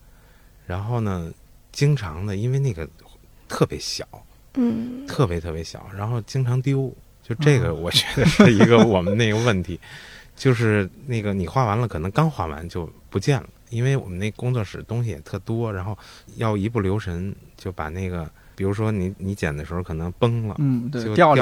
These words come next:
Speaker 3: 边儿了，
Speaker 1: 掉了，就再也找不到。
Speaker 3: 嗯。<laughs>
Speaker 1: 所以就经常要，要补这些东西。还有就是那个每个，每个角色，他比如成人和那个儿童的那个五官不一样，然后所以就是要画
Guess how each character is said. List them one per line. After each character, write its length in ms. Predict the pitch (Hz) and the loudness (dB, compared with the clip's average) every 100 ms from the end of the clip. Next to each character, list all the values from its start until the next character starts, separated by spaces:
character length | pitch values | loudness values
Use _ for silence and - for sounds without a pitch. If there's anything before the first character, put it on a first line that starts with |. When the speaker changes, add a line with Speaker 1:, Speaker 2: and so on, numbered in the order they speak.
| 95 | 6
Speaker 3:
边 120 | 113 | 4
儿 60 | 107 | 2
了， 60 | 107 | -2
Speaker 1:
掉 40 | |
了， 60 | 67 | -4
就 60 | - | 0
再 120 | 98 | 0
也 60 | |
找 140 | - 67 | 0 -4
不 100 | 78 | -6
到。 160 | 82 - - | -12 -4 -2
Speaker 3:
嗯。 60 | 131 143 165 - - 185 | 2 2 2 -4 -4 -4
<laughs> 320 | - - - | -2 -4 -6
Speaker 1:
所 180 | - 104 | -6 -2
以 120 | 107 | -2
就 160 | 95 92 | 0 -2
经 200 | - 113 | 0 -2
常 280 | 98 90 95 | 0 -2 0
要， 300 | 101 87 71 - - | -2 -2 -6 -10 -10
要 180 | 104 87 - | -6 -6 -8
补 180 | - 69 - | -12 -12 -12
这 160 | - 90 | -8 -6
些 160 | 90 78 | -4 -6
东 240 | 80 78 | -6 -8
西。 140 | - - - - - - | -10 -18 -20 -20 -20 -10
还 200 | - 104 | -4 -2
有 120 | 92 | -2
就 160 | 87 | -2
是 360 | 90 92 85 78 | -4 -4 -4 -4
那 200 | 82 82 | -4 -6
个 160 | 80 78 - - - - - | -8 -10 -14 -20 -20 -20 -20
每 320 | - 123 85 | -10 -4 -4
个， 300 | 78 90 87 85 | -2 -2 -2 -4
每 180 | 95 82 | -4 -2
个 100 | 80 | -4
角 300 | 80 78 98 | -4 -4 -2
色， 320 | 120 107 85 | -2 -4 -4
他 460 | - 101 104 107 98 - - | -8 -4 -4 -4 -8 -12 -8
比 80 | 92 | -4
如 80 | 98 | -4
成 260 | - 92 | -2 0
人 300 | 104 90 95 | 2 0 -2
和 240 | - 90 92 | -4 -4 -2
那 160 | 98 | -2
个 160 | 85 78 | -4 -6
儿 160 | 90 | -4
童 240 | 90 85 90 | -4 -6 -4
的 120 | 92 | -4
那 160 | 87 80 | -4 -6
个 140 | 80 - - - - - - - | -10 -16 -20 -20 -20 -20 -20 -12
五 140 | 82 | -8
官 240 | 87 101 107 | -4 -2 -2
不 140 | 92 | -4
一 160 | 78 87 | -4 -2
样， 220 | 104 - - - - | -4 -6 -14 -20 -10
然 120 | 92 | -8
后 80 | 95 | -6
所 180 | - 101 | -4 -4
以 140 | 82 | -4
就 160 | - 90 | -6 -6
是 200 | 85 85 | -4 -4
要 120 | 87 | -4
画 240 | 101 90 | -4 -6